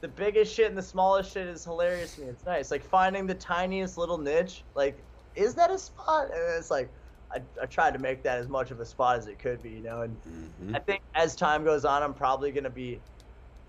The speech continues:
Speaker 1: unless it's, like, the perfect type of banger, you know what I mean?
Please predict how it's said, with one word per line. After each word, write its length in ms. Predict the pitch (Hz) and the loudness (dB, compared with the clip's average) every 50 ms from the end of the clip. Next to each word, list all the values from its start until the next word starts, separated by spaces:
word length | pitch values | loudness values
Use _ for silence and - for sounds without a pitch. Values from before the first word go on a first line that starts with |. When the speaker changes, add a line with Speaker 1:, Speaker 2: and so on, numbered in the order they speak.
| - - | -6 -4
Speaker 1:
unless 360 | 160 175 185 175 170 - - | -2 2 2 2 2 0 -2
it's, 180 | 170 139 - 180 | -6 -6 -2 0
like, 260 | 170 156 147 - - | 0 0 0 -2 -4
the 80 | 156 | -4
perfect 480 | - - - 160 151 147 151 156 151 - | -4 -2 0 0 0 0 -2 -4 -4 -2
type 240 | 165 147 147 143 147 | 0 2 2 0 0
of 180 | 143 123 - | -6 -10 -4
banger, 540 | - 147 147 147 151 156 160 160 160 170 160 147 | -2 0 0 0 0 -2 -2 -2 -2 -2 -4 -6
you 120 | 143 165 170 | -8 -4 -2
know 120 | 170 170 | 0 2
what 100 | 175 170 | 2 2
I 60 | 175 | 0
mean? 340 | 175 175 175 175 180 185 185 | -2 -2 -4 -2 -2 -4 -4